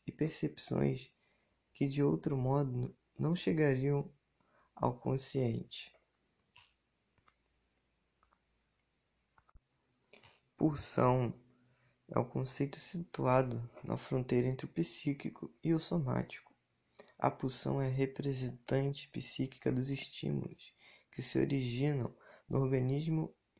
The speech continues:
e alcançam a mente. É diferente do instinto, pois não apresenta uma finalidade biologicamente determinada, e é insaciável, pois tem relação com um desejo e não com uma necessidade.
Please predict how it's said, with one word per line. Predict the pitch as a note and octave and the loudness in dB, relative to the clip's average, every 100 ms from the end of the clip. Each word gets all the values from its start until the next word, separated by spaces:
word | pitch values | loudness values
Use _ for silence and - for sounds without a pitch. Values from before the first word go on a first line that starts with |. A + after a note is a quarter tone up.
| _ _ _ - | _ _ _ 0
e | D3+ | 2
alcançam | D3 - C3 C3+ D3+ | 0 0 -2 0 0
a | C#3+ | 0
mente. | A#2 A#2 A#2 - - _ _ _ _ _ _ _ _ | 0 -2 -4 -10 -16 _ _ _ _ _ _ _ _
É | - C3 | 0 0
diferente | C#3+ - D3+ D#3+ | 0 2 2 0
do | D3+ | 0
instinto, | D#3 - - C3 B2 - - _ _ _ - _ _ - | -2 -2 -4 0 0 -4 -14 _ _ _ -20 _ _ -2
pois | B2+ | 0
não | B2 C3+ | 2 0
apresenta | C#3 C#3 C3+ C#3 C#3+ C#3 | 0 -2 0 0 0 2
uma | B2+ B2 | 2 0
finalidade | - C3 C3 B2 B2+ A#2+ A#2+ | -2 -2 0 2 2 2 0
biologicamente | B2 C3+ C3 C3 - C3+ B2 B2 - | 2 4 4 2 -2 0 0 -2 -4
determinada, | C3 C3 C#3+ D3 A#2+ A2+ - B2+ - _ - - - | -6 -2 -2 -2 -2 -2 -4 -8 -14 _ -20 -16 0
e | C#3 | 2
é | |
insaciável, | D#3 - D#3+ - C#3+ D3 C#3 A#2 - _ - _ _ | 2 -2 -4 -2 2 4 4 0 -6 _ -20 _ _
pois | C3+ C#3+ | 0 0
tem | C#3 | 0
relação | D3+ C#3 C3+ C#3 | 0 0 -2 -4
com | C3+ C#3+ | -4 -2
um | D3+ | 0
desejo | D3+ B2+ B2+ C#3+ D3+ D#3+ _ _ _ _ _ _ _ _ | 0 0 0 0 -2 -10 _ _ _ _ _ _ _ _
e | D3+ D3 | 0 2
não | C#3+ D#3 | 2 2
com | D#3+ E3 D#3 | 0 0 2
uma | D#3 D3+ | 2 2
necessidade. | E3 - F3 - - C#3+ C#3+ B2+ - | 0 0 -6 -2 2 4 4 0 -4